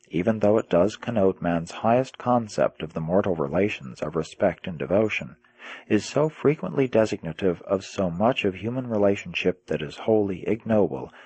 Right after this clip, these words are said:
and utterly unfit to be known by any word which is also used to indicate the matchless affection of the living God for his universe creatures.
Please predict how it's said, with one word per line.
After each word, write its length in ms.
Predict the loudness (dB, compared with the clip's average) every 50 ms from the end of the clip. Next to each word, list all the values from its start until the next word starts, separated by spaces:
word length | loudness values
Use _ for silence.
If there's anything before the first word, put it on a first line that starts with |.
| -20 -10 -6
and 180 | -4 -4 -4 -6 -2
utterly 460 | 0 0 0 0 -2 -6 -8 -8 -8 -6 -6
unfit 480 | -6 -6 -6 -6 -2 0 0 0 0
to 80 | -2 -4
be 100 | -4 -4
known 320 | -2 -2 -2 -2 -2 -2
by 200 | -2 -2 -2 -2
any 300 | -2 -2 -2 -2 -2 -2
word 400 | -4 -4 -6 -6 -6 -8 -10 -14 -18 _ _
which 180 | -4 -2 -2
is 140 | -2 -2 0
also 400 | 2 2 2 2 0 -4 -8 -8
used 480 | -8 -8 -8 -6 -6 -6 -8 -10 -14 -20 _ _ -8
to 120 | -4 -4
indicate 540 | -4 -2 -4 -6 -6 -4 -2 -2 -2 -2 -6
the 80 | -10 -14
matchless 600 | -8 -4 -4 -4 -4 -4 -6 -8 -6 -6 -6 -8
affection 500 | -6 -2 -2 -2 -2 -2 -4 -8 -8 -8
of 80 | -8 -8
the 120 | -8 -8
living 340 | -4 -2 -2 -2 -2 -4 -4
God 420 | 0 0 0 2 0 -2 -4 -8 -8
for 180 | -6 -4 -4
his 180 | -4 -6 -8 -8
universe 400 | -8 -8 -6 -6 -6 -6 -6 -8
creatures. 600 | -8 -4 -2 -2 -2 -2 -6 -10 -12 -14 -16